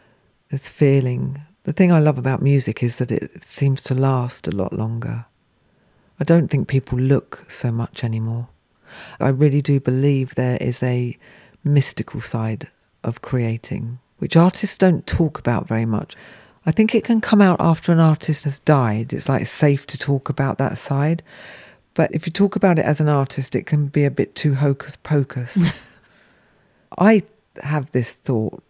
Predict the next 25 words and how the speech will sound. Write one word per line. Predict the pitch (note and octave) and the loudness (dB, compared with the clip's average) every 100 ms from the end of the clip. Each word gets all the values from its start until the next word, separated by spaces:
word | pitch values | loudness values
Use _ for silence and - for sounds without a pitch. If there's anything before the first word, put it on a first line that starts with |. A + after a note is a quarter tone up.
| _ | _
that | - C3 A#2+ - - - - - - _ _ | -2 0 -2 -8 -20 -20 -20 -20 -20 _ _
when | D3 D3 | 2 2
people | - E3 D#3 D3 C#3 | 2 0 0 -2 -4
stand | - C#3+ C3 C3 | -2 0 2 0
in | C3+ B2+ | -2 -4
front | - C3+ - | -4 -4 -4
of | B2+ | -6
a | B2+ _ _ _ | -8 _ _ _
painting, | - D#3 C#3+ C3 - B2 A2+ B2 _ _ - - - _ _ - | 0 2 2 0 -4 -6 -6 -10 _ _ -20 -20 -20 _ _ 0
that | C#3 - | 2 4
there's | C3+ B2+ | 0 0
a | C#3 | -2
transference | - C3+ - - C#3 B2 - | 0 0 0 0 2 0 -2
of | B2 - | -6 -4
energy, | A#2+ A#2+ A2+ B2 D3 - _ - _ _ - | -2 -2 -2 -2 -2 -6 _ -20 _ _ 0
that | C#3+ B2+ | 0 2
they | C#3 D3 D3+ D3+ C#3+ _ _ | 2 2 2 0 -4 _ _
get | - C#3 | -2 -2
some | - C#3+ | 2 2
of | C3+ | 4
the | C#3 | 2
energy | C3+ C#3 C3+ - C3 B2 - _ _ - | 4 2 0 -4 -8 -8 -12 _ _ -8
that | A#2 | -4
the | B2+ | 0
artist | C3 C3+ - B2 - - | 0 -2 -4 -8 -10 -14